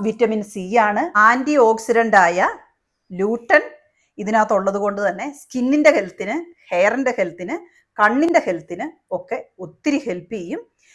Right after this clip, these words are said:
അതേപോലെ തന്നെ ആന്റി ഇൻഫ്ലമേറ്ററി ആണ്, ആന്റി ബാക്ടീരിയൽ ആണ്, ആന്റി വൈറൽ ആണ്. അതുകൊണ്ട് ഇത് ഇടയ്ക്ക് കഴിച്ചിട്ടുണ്ടെങ്കിൽ റെസ്പിറേറ്ററി ട്രാക്ട് ഇൻഫെക്ഷനും യൂറിനറി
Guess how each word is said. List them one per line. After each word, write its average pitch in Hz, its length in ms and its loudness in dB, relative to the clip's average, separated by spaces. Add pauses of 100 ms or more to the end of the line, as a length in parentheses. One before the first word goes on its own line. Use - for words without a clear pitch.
(200)
അതേപോലെ 233 520 6
തന്നെ 202 220 2 (440)
ആന്റി 269 280 2 (140)
ഇൻഫ്ലമേറ്ററി 240 680 0 (120)
ആണ്, 196 160 -4 (320)
ആന്റി 208 340 -2
ബാക്ടീരിയൽ 226 680 2
ആണ്, 185 160 -6 (240)
ആന്റി 196 320 -4
വൈറൽ 196 360 -2 (100)
ആണ്. 147 140 -12 (520)
അതുകൊണ്ട് 202 360 -2 (640)
ഇത് 220 140 -8 (240)
ഇടയ്ക്ക് 202 340 -6
കഴിച്ചിട്ടുണ്ടെങ്കിൽ 180 800 -6 (580)
റെസ്പിറേറ്ററി 311 720 -2
ട്രാക്ട് 285 320 2
ഇൻഫെക്ഷനും 208 500 -8 (160)
യൂറിനറി 285 500 -2